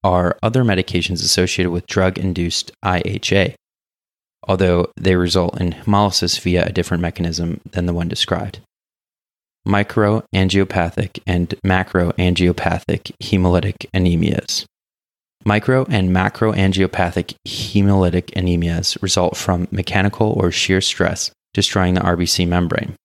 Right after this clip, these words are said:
leading to hemolysis. Microangiopathic hemolytic anemias,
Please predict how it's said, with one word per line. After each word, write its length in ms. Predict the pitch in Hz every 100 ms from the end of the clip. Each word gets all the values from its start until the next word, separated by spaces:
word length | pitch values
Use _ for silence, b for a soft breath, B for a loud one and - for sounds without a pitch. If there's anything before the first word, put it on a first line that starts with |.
| -
leading 260 | 98 92
to 120 | 90 90
hemolysis. 760 | 95 90 82 - - - - - _ _ _ _ _ _ 104
Microangiopathic 1300 | 101 - 123 117 98 92 92 - 98 87 92 - -
hemolytic 440 | - 98 95 -
anemias, 800 | - 85 98 104 92 82 95 -